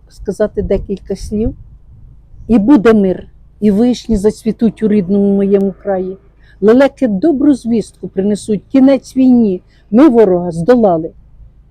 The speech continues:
З вірою в перемогу, з вірою в те, що буде Україна.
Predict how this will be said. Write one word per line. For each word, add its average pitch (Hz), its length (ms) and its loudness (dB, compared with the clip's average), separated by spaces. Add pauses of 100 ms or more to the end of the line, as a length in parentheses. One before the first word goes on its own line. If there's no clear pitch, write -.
(1040)
З 170 140 -4
вірою 254 480 2 (160)
в - 80 -20
перемогу, 190 800 2
з 147 200 -16
вірою 226 320 0
в 196 40 -8
те, 254 200 -2
що 220 360 -6 (280)
буде 190 520 2
Україна. 180 680 -2